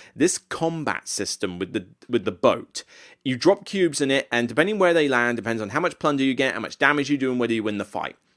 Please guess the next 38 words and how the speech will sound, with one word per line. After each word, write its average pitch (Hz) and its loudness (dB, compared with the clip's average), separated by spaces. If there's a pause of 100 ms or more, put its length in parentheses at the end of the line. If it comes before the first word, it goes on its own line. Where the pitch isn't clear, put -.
(200)
It 139 8
is 143 8
entirely 123 0 (200)
random. 87 -4 (320)
There 107 4
is 110 2
no 175 4
way 156 6
to 139 -2
jinx 117 2
it. 117 4
There 110 2
is 104 0
no 131 4
way 170 4
to 147 2
offset 120 -2
it. 120 0 (180)
You 131 0
might 156 2
have 156 -2
some 165 -4
ability 143 4
on 139 0
an 131 0
upgraded 135 0
gunner 127 4
that 95 0
allows 120 2
you 123 -6
to 117 -4
shift - -6
a - -10
cube 123 -2
one 117 0
bit 101 0
and 113 -4
that, 110 2